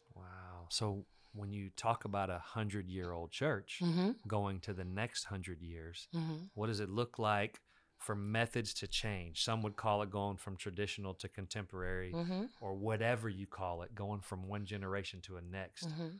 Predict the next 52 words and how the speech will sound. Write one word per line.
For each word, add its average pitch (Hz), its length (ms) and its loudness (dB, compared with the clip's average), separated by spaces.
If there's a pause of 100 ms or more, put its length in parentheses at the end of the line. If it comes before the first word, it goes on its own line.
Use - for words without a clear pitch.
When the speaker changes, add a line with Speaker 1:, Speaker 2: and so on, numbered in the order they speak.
(100)
Speaker 1:
What 117 120 -2
are 147 40 0
some 147 220 0
of 123 60 0
the 107 80 0
things 98 280 -4
you 101 100 -2
guys 98 260 2
are 92 40 -2
thinking 101 400 -6
about 90 220 -4
at 87 160 -8
your 98 180 -2
church - 520 -6
to 101 100 -10
transition 90 600 -4
to 87 100 -10
the 87 80 -8
next 87 280 -8
hundred 87 300 -10
years? 87 240 -12 (280)
Speaker 2:
Well, 208 100 10
we 214 120 12
already 294 240 12
have 302 160 12
a 269 60 12
Hispanic 208 480 8
church - 480 -2 (140)
that 175 160 8
we're 170 80 10
looking 180 360 8
Speaker 1:
Wow. 160 80 8
Speaker 2:
at 156 60 4
expanding 160 640 6
because 156 300 2
we 180 140 4
rest 175 340 4
Speaker 1:
Mm-hmm. 170 120 2
Speaker 2:
in - 20 -
a 160 40 -2
community 156 560 0
that 151 160 -2
is 147 120 -4
predominantly 147 580 -4
Hispanic. 147 720 -4
Speaker 1:
Okay. - 320 2
Speaker 2:
And 170 120 8
so 165 220 6
what 156 280 2
we 196 200 4
are 202 120 6
learning 156 440 2